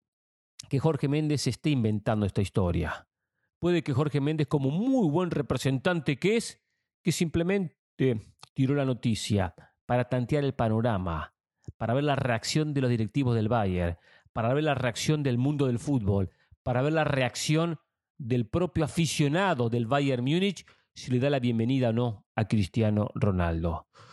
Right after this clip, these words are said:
Todos sabemos que Cristiano no está acabado. Si logran convencerlo,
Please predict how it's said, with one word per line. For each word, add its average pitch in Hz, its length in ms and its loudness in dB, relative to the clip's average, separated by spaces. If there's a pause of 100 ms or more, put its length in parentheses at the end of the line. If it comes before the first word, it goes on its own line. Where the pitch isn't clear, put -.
(320)
Todos 214 300 0
sabemos 165 260 0
que - 80 -8
Cristiano 160 540 0
no 135 140 0
está 120 280 0
acabado. 92 760 -2 (580)
Si - 240 -2
logran 196 540 0
convencerlo, 139 1040 0